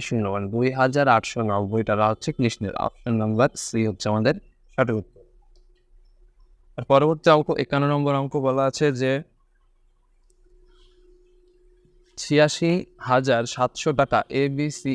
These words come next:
এর মধ্যে এমনভাবে ভাগ করা হলো যাতে এ এক টাকা পেলে বি পায় নব্বই পয়সা, বি এক টাকা পেলে সি পায় একশো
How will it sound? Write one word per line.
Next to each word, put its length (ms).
এর 180
মধ্যে 340
এমনভাবে 640
ভাগ 220
করা 240
হলো 240
যাতে 300
এ 140
এক 180
টাকা 200
পেলে 280
বি 180
পায় 220
নব্বই 340
পয়সা, 420
বি 220
এক 200
টাকা 200
পেলে 260
সি 260
পায় 340
একশো 360